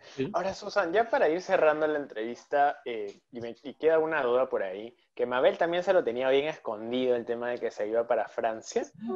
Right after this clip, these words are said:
Speaker 2: pero ¿hubo por ahí una, una ayuda, una conversación de tu parte? Porque el público también se lo pregunta, ¿no? Porque le pareció raro que Mabel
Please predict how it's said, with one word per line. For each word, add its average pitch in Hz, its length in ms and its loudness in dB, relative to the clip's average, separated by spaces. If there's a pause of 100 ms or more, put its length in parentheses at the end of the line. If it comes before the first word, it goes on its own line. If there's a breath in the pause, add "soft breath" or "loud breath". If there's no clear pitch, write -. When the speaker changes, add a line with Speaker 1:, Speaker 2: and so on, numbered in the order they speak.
(160)
Speaker 2:
pero 131 840 8
¿hubo 349 480 6
por 180 140 8
ahí 180 520 6
una, 160 1000 2
una 170 220 0
ayuda, 127 920 4
una 139 300 0
conversación 139 920 0
de 117 80 0
tu 110 200 -18
parte? 135 480 4
Porque 117 240 -8
el 113 60 -8
público 156 340 0
también 120 240 -4
se 135 120 -8
lo 127 140 -4
pregunta, 107 580 -4
¿no? 135 140 -12
Porque 127 200 0
le 113 120 -4
pareció 110 360 -2
raro 156 260 6
que 117 120 -4
Mabel 117 440 -2